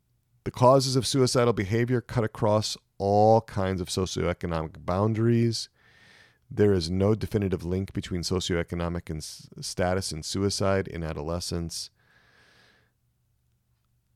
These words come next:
Myth, every death is preventable.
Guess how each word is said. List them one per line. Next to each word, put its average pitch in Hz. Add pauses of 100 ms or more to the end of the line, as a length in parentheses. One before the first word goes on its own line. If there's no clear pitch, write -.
(1200)
Myth, 104
every 113
death 107
is 107
preventable. 113